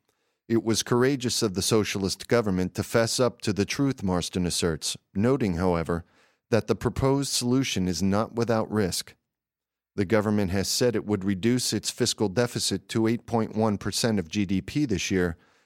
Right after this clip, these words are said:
and below three percent in twenty thirteen. Marston considers those cuts to be draconian.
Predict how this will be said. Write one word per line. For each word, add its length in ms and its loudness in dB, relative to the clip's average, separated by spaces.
and 140 -2
below 380 4
three 260 -2
percent 480 0
in 100 2
twenty 380 0
thirteen. 680 0
Marston 540 0
considers 520 0
those 280 2
cuts 340 0
to 120 -2
be 140 0
draconian. 760 0